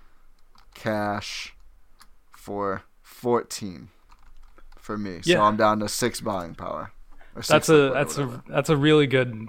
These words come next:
Speaker 2: uh, buy right there. Like I said, I'm gonna do the same thing with my first buy. I'm gonna get one share of Khris Middleton. I do not believe that putting D J Augustine in there was to take away from Khris as a lead ball handler. I believe it was something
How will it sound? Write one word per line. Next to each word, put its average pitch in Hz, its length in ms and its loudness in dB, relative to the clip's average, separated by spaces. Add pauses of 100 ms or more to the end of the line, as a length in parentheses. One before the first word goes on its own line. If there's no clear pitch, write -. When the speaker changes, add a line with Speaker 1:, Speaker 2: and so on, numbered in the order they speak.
(120)
Speaker 2:
uh, 110 180 0
buy 107 280 4
right 104 200 0
there. 107 360 2
Like 127 240 4
I 117 240 4
said, 107 300 -2
I'm 107 160 -4
gonna 107 140 -4
do 107 160 -6
the 104 100 -2
same 107 240 -6
thing 110 220 -4 (240)
with 127 200 -4
my 120 100 0
first 117 260 -4
buy. 117 180 0
I'm 107 80 -4
gonna 101 140 -10
get 104 160 -4
one 107 240 -8
share 107 180 -6
of 98 60 -12
Khris - 220 -10
Middleton. 117 360 -4 (420)
I 156 160 6
do 143 300 0
not 190 240 2
believe 151 320 0
that 139 160 2
putting 127 220 -2
D 123 120 -4
J 117 160 -2
Augustine 117 540 -2
in 120 100 -6
there 120 200 -2
was 107 280 -4
to - 140 -10
take - 360 0
away 107 280 -2
from 113 220 -8
Khris 127 300 -2
as 110 120 -6
a 104 40 -4
lead 101 360 -8
ball 147 240 4
handler. 190 360 -4 (400)
I 139 220 6
believe 143 400 2
it 131 60 2
was 123 160 0
something 117 580 -4